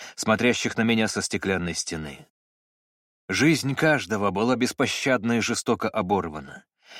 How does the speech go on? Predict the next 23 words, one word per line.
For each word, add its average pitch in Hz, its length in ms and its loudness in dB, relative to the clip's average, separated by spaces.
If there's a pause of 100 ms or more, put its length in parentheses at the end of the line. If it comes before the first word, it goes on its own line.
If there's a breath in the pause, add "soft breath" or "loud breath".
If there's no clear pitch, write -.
(120)
У 117 100 2
них 127 180 2
были 127 200 4
родители, 107 580 0
друзья, 95 640 -2 (280 soft breath)
у 95 80 0
некоторых 107 440 2
даже 101 260 0
дети. 110 360 -4 (840)
Масштаб 120 440 2
нанесённых 131 600 0
убийцей 127 520 2
опустошений 110 1000 -2 (320 loud breath)
просто 147 340 2
не 143 100 2
укладывался 113 680 0
в 92 80 -4
голове. 87 520 -4 (580 soft breath)
Я 110 180 6
уселся 113 460 2
за 107 120 0
свободный 98 460 0
стол. 78 440 -10